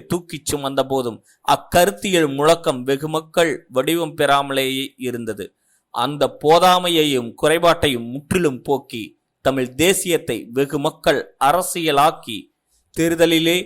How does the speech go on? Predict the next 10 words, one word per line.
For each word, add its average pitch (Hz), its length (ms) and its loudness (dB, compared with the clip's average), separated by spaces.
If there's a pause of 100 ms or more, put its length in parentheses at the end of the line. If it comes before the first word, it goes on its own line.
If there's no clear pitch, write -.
(160)
களம் 147 340 0
கண்டது 127 500 -2
நாம் 143 420 -2
தமிழர் 131 340 -4
கட்சி. - 400 -10 (360)
இரண்டாயிரத்தி 170 720 4
பதினாறாம் 156 600 2
ஆண்டு 127 420 -2
முதன் 147 380 -2
முதலில் 147 520 0